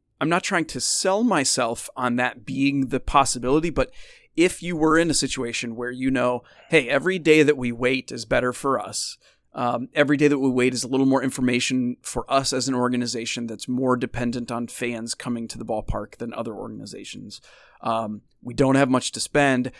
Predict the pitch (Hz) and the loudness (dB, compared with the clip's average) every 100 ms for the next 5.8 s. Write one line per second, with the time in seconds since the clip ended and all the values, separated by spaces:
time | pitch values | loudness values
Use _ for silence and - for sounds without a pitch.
0 | - - 143 139 139 - - 135 131 123 | -10 0 2 2 0 -2 2 2 2 2
1 | 120 - 131 147 196 180 - - 175 185 | -2 -2 0 0 2 0 -2 -4 -4 -4
2 | 165 156 165 160 170 160 151 151 151 139 | -4 0 2 2 2 2 2 2 0 -2
3 | 123 131 139 127 120 131 135 131 123 135 | -2 2 2 2 2 0 2 2 2 0
4 | 127 131 - - 123 120 120 - - - | 2 0 -2 -2 0 0 -2 -4 -8 -20
5 | - 127 123 123 127 127 120 117 | -10 -4 0 2 2 0 -2 -6